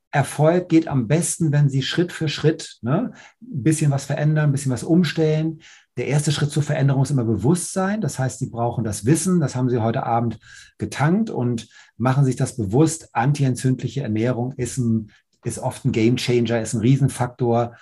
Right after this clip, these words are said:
sowohl in der Vorbeugung als auch in der Therapie. Und das Tolle ist, Sie schlagen viele Fliegen mit einer Klappe. Es gibt kaum eine Erkrankung, wo Sie nicht sagen können, antientzündliche Ernährung ist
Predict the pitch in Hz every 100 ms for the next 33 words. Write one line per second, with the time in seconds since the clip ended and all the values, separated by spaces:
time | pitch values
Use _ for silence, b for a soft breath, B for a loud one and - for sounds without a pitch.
0 | B - 110 98 131 131 117 - 120 117
1 | 123 120 117 110 110 110 113 101 104 98
2 | 95 - 131 135 131 B B B _ 117
3 | 113 117 113 117 - - 135 139 117 -
4 | 107 - 123 117 117 110 - 143 139 -
5 | 127 120 - 110 104 104 110 107 - -
6 | B B B B - 117 - 120 139 117
7 | 113 110 120 117 117 107 107 110 107 117
8 | - 107 104 104 104 107 104 107 104 101
9 | 104 104 95 101 101 104 104 101 -